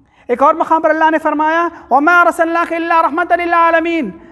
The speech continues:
ऐ मोहम्मद, हमने आपको पूरी दुनिया वालों के लिए रहमत बनाकर भेजा है। और हाकिम की रिवायत है, शेख अलबानी इस हदीस सही करार दिया है,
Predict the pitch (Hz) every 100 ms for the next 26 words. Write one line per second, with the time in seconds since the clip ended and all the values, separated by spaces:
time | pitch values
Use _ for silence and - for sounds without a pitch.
0 | - 240 262 - 311 330 302 320 320 320
1 | 320 330 330 330 370 359 339 339 339 320
2 | 320 320 320 320 330 320 - 254 269 339
3 | 349 320 339 320 311 302 302 294 220 170
4 | - - _ _ _ _ _ _ _ _
5 | - 240 247 254 269 349 339 320 320 320
6 | 320 302 339 - - - _ - - 277
7 | 254 302 330 311 302 285 311 320 302 285
8 | 277 277 285 320 330 -